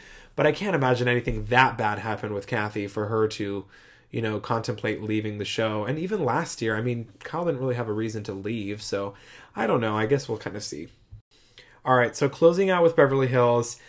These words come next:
I know you probably thought that I forgot about this, but I'm definitely talking about this. So social media exploded this last week when leaked messages from Rinna emerged.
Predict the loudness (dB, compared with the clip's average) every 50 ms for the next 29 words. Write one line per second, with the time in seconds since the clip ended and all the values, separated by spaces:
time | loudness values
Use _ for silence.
0 | -20 -20 -20 -20 -20 -20 -20 -20 -20 _ -2 0 4 6 6 6 6 4 4 4
1 | 4 4 2 2 2 2 0 0 0 2 4 4 4 4 4 2 2 2 2 0
2 | 0 0 -2 -2 0 0 0 0 2 4 4 2 2 2 0 -2 0 2 0 0
3 | 0 0 0 0 0 0 2 2 2 0 2 0 -2 -4 -4 2 4 4 6 6
4 | 6 6 6 6 8 6 4 4 4 4 4 8 8 8 8 8 4 -4 -14 _
5 | _ -4 -4 -2 -2 -4 -6 -4 4 6 8 10 10 10 10 8 8 8 6 4
6 | 2 4 4 4 4 4 2 0 2 2 2 2 2 -2 -6 -2 0 2 2 2
7 | 2 2 2 2 0 -2 -2 0 2 2 2 2 2 2 4 2 2 2 0 0
8 | -2 0 0 2 2 4 4 2 0 0 -2 -2 0 0 2 2 0 0 -4